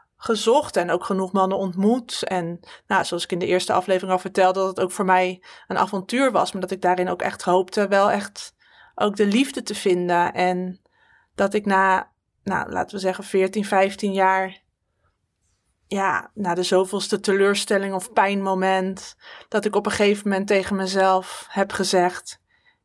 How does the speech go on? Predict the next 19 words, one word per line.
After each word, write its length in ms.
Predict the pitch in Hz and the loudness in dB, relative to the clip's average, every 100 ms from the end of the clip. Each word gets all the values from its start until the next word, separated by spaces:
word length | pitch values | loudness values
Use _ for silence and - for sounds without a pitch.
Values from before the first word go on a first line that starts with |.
| - | -6
"Ik 180 | 208 | -4
ga 180 | - 196 | 0 2
er 80 | 190 | 2
niet 200 | 190 202 | 0 0
meer 100 | 202 | 0
naar 160 | 180 170 | 2 0
op 100 | - | 0
zoek. 480 | - 320 311 - - | 0 0 -2 -12 -12
Ik 140 | - | -10
ga 140 | - 208 | -4 -2
ermee 200 | 185 180 | 0 0
stoppen." 460 | - - 320 240 | 0 0 2 2
Want 120 | 196 202 | 0 -2
als 100 | 190 | -2
ik 100 | 208 | 0
nou 160 | 190 | -2
terugkijk 540 | 196 294 277 - 185 180 | 0 0 0 2 0 0
op 100 | 180 | -4
die 300 | 185 185 | -4 -4